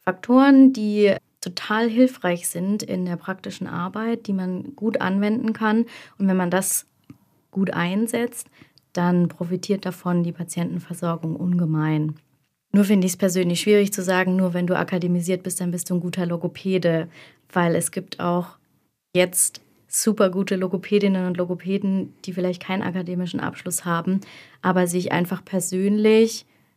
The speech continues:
so sehr in, in Thema reingehängt haben und sich alles selbst angeeignet haben, ohne dass dann halt am Ende der M S C dahinter steht oder der Bachelorabschluss, also, oder irgendein anderer akademischer Grad. Also,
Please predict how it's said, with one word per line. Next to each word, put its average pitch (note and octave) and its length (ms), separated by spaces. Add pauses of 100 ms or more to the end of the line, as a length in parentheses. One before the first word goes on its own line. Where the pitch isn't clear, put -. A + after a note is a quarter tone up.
(400)
so G#3 220
sehr G#3 380
in, G3 320
in F#3 200
Thema F#3 280
reingehängt F#3 720
haben F3 240
und F#3 100
sich F3+ 240
alles F#3+ 440
selbst A#3+ 560
angeeignet E3+ 640
haben, F3+ 360 (340)
ohne G3+ 260
dass F3+ 200
dann F3 180
halt F3+ 160
am E3+ 120
Ende F3 520 (520)
der E3+ 520 (220)
M E3+ 160
S F3 160
C F#3 180
dahinter F3 420
steht F3+ 380
oder E3+ 260
der E3 120
Bachelorabschluss, E3+ 1000
also, E3 300
oder E3+ 180
irgendein E3+ 380
anderer - 260
akademischer D#3+ 600
Grad. D#3+ 460 (560)
Also, E3 480